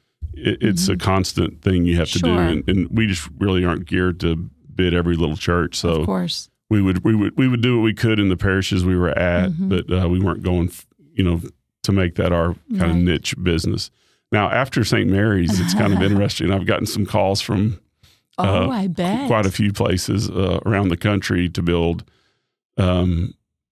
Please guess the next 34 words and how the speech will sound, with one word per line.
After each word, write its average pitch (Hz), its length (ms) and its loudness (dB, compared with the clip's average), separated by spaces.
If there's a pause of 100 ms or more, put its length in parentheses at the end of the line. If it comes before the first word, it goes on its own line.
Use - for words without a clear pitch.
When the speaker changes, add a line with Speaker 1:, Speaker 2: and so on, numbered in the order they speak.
(420)
Speaker 1:
and, 110 400 0
and, 113 160 2
you 113 120 2
know, 101 120 2
we, 95 280 0
we, 113 220 0
we 117 120 0
hope 98 240 0
we - 80 -2
can 92 120 0
do 92 80 0
some - 200 0
more 90 160 2
work 92 220 2
in, - 300 2
Speaker 2:
Mm-hmm. 190 160 -2
Speaker 1:
in 87 80 0
Austin. 87 600 0
Uh, 90 320 0 (300)
Speaker 2:
Sure. 202 480 -12 (280)
Speaker 1:
Pat 110 280 0
Baker, 92 400 -2
who's 87 220 0
the 90 120 -2
head 87 220 0
of 85 80 -2
construction 90 520 -2
for 85 140 -4
the 87 100 0
diocese 87 500 -2
here 90 180 0
in, 87 260 -2
in 87 140 -2
Austin, 90 520 -2